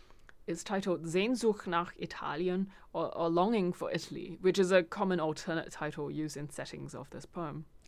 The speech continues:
It's the first of Mignon's four songs, and is probably better known by its opening line, "Kennst du das Land, wo die Zitronen blühen?" or "Do you know the land where the lemon trees bloom?"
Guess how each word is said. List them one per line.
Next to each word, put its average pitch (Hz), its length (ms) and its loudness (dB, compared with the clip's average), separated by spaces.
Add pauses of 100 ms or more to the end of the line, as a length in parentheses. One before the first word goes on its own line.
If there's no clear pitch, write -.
(100)
It's 202 160 4
the 226 100 -8
first 311 420 2
of 180 200 0
Mignon's 175 420 0
four - 460 -4
songs, 175 500 -6 (720)
and 196 440 10
is 202 280 4
probably 226 380 8
better 185 320 2
known 170 220 2
by 165 100 2
its - 140 -4
opening 160 400 -2
line, 160 560 0 (120)
"Kennst - 520 4
du 185 240 10
das 180 260 4
Land, 294 580 4 (400)
wo 185 200 6
die 180 120 4
Zitronen 220 880 2
blühen?" 170 640 2 (100)
or 170 260 4 (520)
"Do 185 100 2
you 247 160 6
know 247 280 10
the 226 120 6
land 170 540 6 (120)
where 170 160 4
the 160 100 4
lemon 175 400 4
trees 160 400 2
bloom?" 156 560 -2